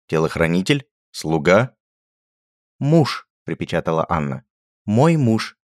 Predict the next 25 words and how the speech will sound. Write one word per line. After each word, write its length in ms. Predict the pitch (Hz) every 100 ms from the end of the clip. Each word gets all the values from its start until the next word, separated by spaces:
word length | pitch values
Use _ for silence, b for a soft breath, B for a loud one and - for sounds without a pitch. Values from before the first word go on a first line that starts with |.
| _
Никакой 360 | 98 98 95 95
другой 280 | 92 95
роли 200 | 92 147
у 100 | 151
тебя 200 | 139 104
не 100 | 110
может 240 | 110 101 98
быть 160 | 107
в 40 | -
принципе». 520 | 127 85 - - - _ _ _ _ _ _ _ _ _ _ _
«А 120 | 78
мое 360 | 80 90 87 80
мнение 360 | 82 82 85 82
тебя 280 | 82 90
волнует?» 540 | 90 98 131 156 92 - _ _
стиснув 400 | - 78 80 76
зубы, 200 | 101 95
спросил 340 | 78 76 76
Радгар. 420 | 80 85 73 65 _ _ _ _ _ _ _ _ _ _
«Волнует», 680 | 107 139 165 131 87 76 - _ _
смягчилась 600 | - 80 - 82 78 -
Анна, 200 | 120 95
но 100 | 78
поспешила 480 | 80 90 - 90 87
добавить. 460 | 95 82 71 -